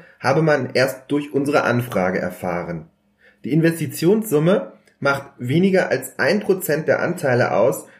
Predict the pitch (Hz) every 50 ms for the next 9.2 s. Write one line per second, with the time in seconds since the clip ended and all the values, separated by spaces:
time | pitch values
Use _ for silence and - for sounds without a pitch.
0 | _ _ - - - 131 127 143 165 175 190 185 - - _ - - 135 143 147
1 | 143 135 135 - 143 139 - - 156 165 - - - - 196 170 160 147 131 127
2 | 123 127 147 - - 165 165 160 156 151 156 160 156 - - - - - 123 131
3 | 160 156 - - 135 - - - 117 151 160 - - - - 131 147 139 139 135
4 | 139 139 139 151 165 - - - - - 110 113 117 - 131 127 123 123 123 135
5 | 131 135 143 160 165 151 - - 139 131 127 131 - - 127 127 123 - - 117
6 | - - - 131 131 135 135 135 - 113 127 160 - - _ - - 131 123 123
7 | - - - - - 113 123 143 165 - 110 123 143 160 165 - - - - 135
8 | 123 131 135 131 - 120 101 - 123 123 - - - - - - - - - -
9 | - - - -